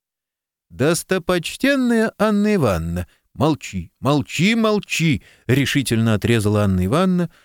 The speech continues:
и, не желая вникать в доводы супруга, поспешно собралась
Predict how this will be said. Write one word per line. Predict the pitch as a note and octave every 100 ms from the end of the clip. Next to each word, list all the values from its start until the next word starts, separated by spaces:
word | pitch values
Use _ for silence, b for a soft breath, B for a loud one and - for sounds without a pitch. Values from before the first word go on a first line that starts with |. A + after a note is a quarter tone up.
| b b
и, | G2
не | A#2
желая | G#2+ C3 C3
вникать | A#2 A#2+ B2+ A2
в | F#2
доводы | B2 A#2+ G#2+
супруга, | G2 G2 - C3 E3 D3
поспешно | - G2 - A2+ A2 - F2
собралась | F2+ E2 D#2 G#2+ D3+ C#3+ -